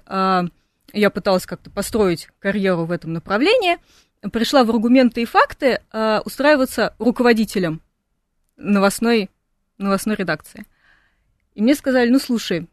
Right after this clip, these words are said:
всё, конечно, классно, но вот пишешь ты хорошо про трактора, но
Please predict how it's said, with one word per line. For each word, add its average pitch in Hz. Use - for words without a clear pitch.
всё, -
конечно, 214
классно, 294
но 226
вот 220
пишешь 277
ты -
хорошо 214
про 196
трактора, 180
но 254